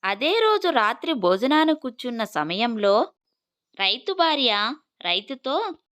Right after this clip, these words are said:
"మనం డబ్బే అడగవలసింది, ఆ డబ్బుతో మనం ఈరోజు మంచి భోజనం తినేవాళ్ళం కదా"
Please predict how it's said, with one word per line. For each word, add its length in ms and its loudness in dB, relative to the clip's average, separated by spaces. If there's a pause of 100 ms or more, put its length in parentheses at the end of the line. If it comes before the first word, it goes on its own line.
(680)
"మనం 360 -4
డబ్బే 420 0
అడగవలసింది, 960 0 (500)
ఆ 140 -2
డబ్బుతో 680 0 (300)
మనం 260 -4
ఈరోజు 720 2 (240)
మంచి 400 -4
భోజనం 480 0
తినేవాళ్ళం 760 -2
కదా" 380 0